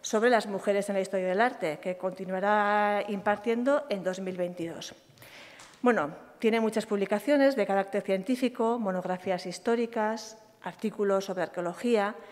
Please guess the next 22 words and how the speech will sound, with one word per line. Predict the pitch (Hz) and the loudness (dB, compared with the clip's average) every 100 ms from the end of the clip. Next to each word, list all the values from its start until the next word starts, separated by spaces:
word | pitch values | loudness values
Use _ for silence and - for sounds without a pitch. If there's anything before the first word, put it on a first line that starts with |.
| - - - | -20 -20 -2
también | 196 196 202 - | 0 2 -2 -2
artículos | 196 185 240 196 202 185 180 | -6 -4 -6 0 2 2 2
que | 196 | -2
ha | 196 | -2
publicado | 190 190 202 208 | -2 -2 0 0
en | 196 | 2
la | |
revista | 185 190 196 190 202 175 165 - | -2 -2 -2 -4 -2 0 -2 -6
National | 202 190 202 190 185 | -4 -2 -2 -4 -2
Geographic | 185 190 208 - 185 | -2 0 0 0 -6
de | 185 185 | -4 -8
Historia, | - - 233 220 220 - - - - - _ - | -4 0 0 2 0 -4 -14 -18 -18 -20 _ 2
y | 262 | 6
recientemente | 240 214 240 240 233 240 254 247 | 6 4 2 2 2 2 2 4
ha | 226 | 4
publicado | 226 214 208 226 226 196 | 2 0 0 2 2 2
dos | 175 220 214 | 2 2 2
biografías | 208 196 202 196 226 208 | 2 2 0 0 0 0
noveladas | 202 180 180 220 233 220 247 | 0 -2 2 2 2 2 -2
sobre | 214 190 185 180 - - | -4 -2 0 0 -2 -8
Livia | 202 226 226 214 185 | -4 -2 0 2 0
Drusila | 170 175 170 - 254 202 220 | 0 -6 -4 0 2 2 0